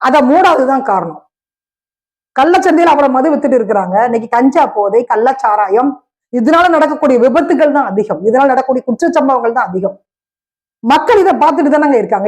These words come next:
எப்படிங்க ஓட்டு போடுவாங்க அடுத்த வாட்டி? மக்களுக்கு தெரியாதாங்க? பாதிக்கப்படுறது யாருங்க பாதிக்கப்படுறாங்க? டி எம் கே குடும்பத்துல இருக்கக்கூடியவங்கள பாதிக்கப்படுறாங்க. டி எம் கே தலைமையில ஏதாவது பாதிப்பு இருக்கா இதனால? ஒண்ணும் கிடையாது.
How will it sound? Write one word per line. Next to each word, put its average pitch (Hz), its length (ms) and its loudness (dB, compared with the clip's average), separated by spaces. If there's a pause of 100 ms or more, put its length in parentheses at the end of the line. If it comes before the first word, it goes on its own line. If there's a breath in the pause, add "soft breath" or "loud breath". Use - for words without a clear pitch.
(120)
எப்படிங்க 370 300 2 (120)
ஓட்டு 294 240 2
போடுவாங்க 214 320 0
அடுத்த 208 200 -4
வாட்டி? 208 220 -4 (160)
மக்களுக்கு 285 360 -2
தெரியாதாங்க? 214 440 -2 (1900)
பாதிக்கப்படுறது 330 800 2
யாருங்க 294 320 0
பாதிக்கப்படுறாங்க? 208 680 -2 (280)
டி 285 80 4 (100)
எம் 320 140 2
கே 311 100 0
குடும்பத்துல 285 320 2
இருக்கக்கூடியவங்கள 247 680 0
பாதிக்கப்படுறாங்க. 240 680 -4 (1200)
டி 226 220 2
எம் 349 120 2
கே 339 60 0 (100)
தலைமையில 302 380 2
ஏதாவது 269 260 2
பாதிப்பு 262 280 0
இருக்கா 233 200 -2
இதனால? 214 280 0 (160)
ஒண்ணும் 339 220 2
கிடையாது. 226 300 -2